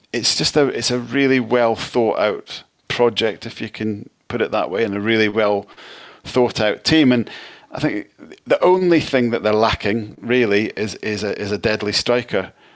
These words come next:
Um, if they had, like, a Danny Ings or something,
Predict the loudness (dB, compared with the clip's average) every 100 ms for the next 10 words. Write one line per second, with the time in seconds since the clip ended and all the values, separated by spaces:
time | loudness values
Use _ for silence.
0 | _ _ -4 -2 -2 -6 -6 -4 -2 0
1 | -2 -2 -2 -2 0 2 2 0 0 -2
2 | -4 -4 -4 -6